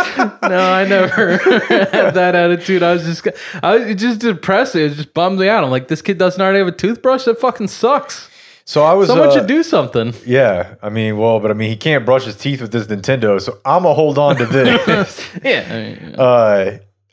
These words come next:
Speaker 2: a couple quick hits for you here from the, the personal files. I, uh, was down at the old track gambling my money away the other day. No, the track at the junior high on my street to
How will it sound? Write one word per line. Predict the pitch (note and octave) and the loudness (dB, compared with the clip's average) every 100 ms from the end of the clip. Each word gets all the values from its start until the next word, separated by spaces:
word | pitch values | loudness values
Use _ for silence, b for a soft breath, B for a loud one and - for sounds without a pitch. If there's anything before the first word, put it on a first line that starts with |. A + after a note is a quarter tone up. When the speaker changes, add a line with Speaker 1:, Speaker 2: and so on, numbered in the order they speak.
| - | -4
Speaker 2:
a | C3+ | -4
couple | B2 A3 A3 D#3+ C3+ B2 - | 0 0 2 2 0 -2 -10
quick | - C3+ C3 | -4 -4 -4
hits | A#2 G2 - | -6 -6 -10
for | A2+ G2+ | -8 -6
you | G2 | -6
here | F#2+ F#2 F2 | -4 -6 -8
from | - G#2+ G2+ F#2 | -8 -6 -6 -6
the, | F#2 F2+ F2 | -4 -4 -6
the | G2 | -6
personal | - A2+ - F#2+ | -4 -4 -6 -8
files. | E2+ F#2+ E2 D2+ - - - _ _ _ _ _ _ _ _ _ _ _ _ - | -6 -6 -6 -10 -14 -16 -20 _ _ _ _ _ _ _ _ _ _ _ _ -4
I, | B2+ E3 E3 | 0 2 2
uh, | C#3 B2+ A#2+ A#2 A2+ | 4 4 4 4 2
was | A2+ G2+ | 0 -6
down | A2+ D#3 F#3 F#3 | -2 0 2 0
at | E3 - | -2 -4
the | C3+ | 0
old | C3 A2+ - | 0 0 -6
track | - A2+ G2 F2 - _ | -4 0 0 -4 -14 _
gambling | A2 A2 G#2+ G#2 | -4 -4 -4 -4
my | G2 | -4
money | F#2+ G2 F#2+ | -4 -4 -4
away | F2 E2+ | -6 -8
the | F2 E2+ | -8 -10
other | E2 | -10
day. | E2 D2+ | -12 -10
No, | F#2 A#2+ | -2 0
the | G#2 | 0
track | G2 C#3+ C3+ C3 | -2 0 0 0
at | A#2+ | -4
the | A2 | -6
junior | G2+ G#2+ B2 G#2 | -6 -4 -4 -4
high | F#2 F2+ F2 F2 | -4 -4 -4 -6
on | F#2 | -6
my | F#2+ | -6
street | F2 - G2+ F#2 - | -8 -10 -10 -10 -12
to | F2 | -18